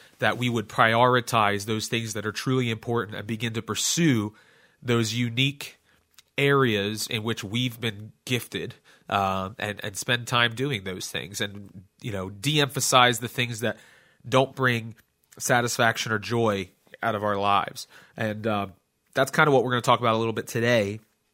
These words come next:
And I'll, again, I'll use my own life as an example. But before we get started, I am happy to report we're going to begin having some more frequent guests on the podcast, which I'm really excited about. I've reached out to several entrepreneurs,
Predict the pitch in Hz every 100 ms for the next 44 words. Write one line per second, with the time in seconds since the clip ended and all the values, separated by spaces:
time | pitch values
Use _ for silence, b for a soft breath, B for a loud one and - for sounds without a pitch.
0 | _ _ _ - - 127 117 117 120 147
1 | 123 113 120 117 123 120 120 117 120 120
2 | 107 110 107 107 120 135 165 165 B B
3 | B B B B 139 143 - 180 175 170
4 | - - 160 180 127 113 120 113 - 135
5 | 143 120 135 120 - 143 131 117 117 120
6 | 123 123 - 113 110 _ _ 110 123 117
7 | 107 131 123 123 131 123 123 117 - 120
8 | 120 131 123 120 - - 143 127 131 104
9 | 120 180 - - 180 180 190 190 185 190
10 | 190 175 139 139 127 139 143 131 147 143
11 | 143 143 113 123 139 - 139 135 113 -
12 | 143 131 135 131 127 - 123 120 123 127
13 | 131 -